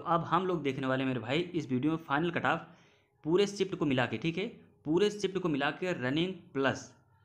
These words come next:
और फाइनल कट ऑफ को सब कुछ देखने के बाद, पूरे शिफ्ट को एनालिसिस करने के बाद मेरे भाई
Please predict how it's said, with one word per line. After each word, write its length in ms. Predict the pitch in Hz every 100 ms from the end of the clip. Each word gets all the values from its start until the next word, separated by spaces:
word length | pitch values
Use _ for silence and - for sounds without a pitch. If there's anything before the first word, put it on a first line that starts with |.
| _ _ -
और 120 | 135 135
फाइनल 360 | 135 147 180
कट 140 | 160 139
ऑफ 160 | 147
को 80 | 170
सब 380 | 160 - 175 156
कुछ 140 | 190 135
देखने 300 | 131 147 151
के 80 | 139
बाद, 180 | 143 151
पूरे 160 | 139 151
शिफ्ट 300 | 151 175 170
को 140 | 156
एनालिसिस 460 | 127 131 131 131 -
करने 240 | 131 135
के 120 | 127
बाद 160 | 117 135
मेरे 160 | 143 143
भाई 260 | 147 196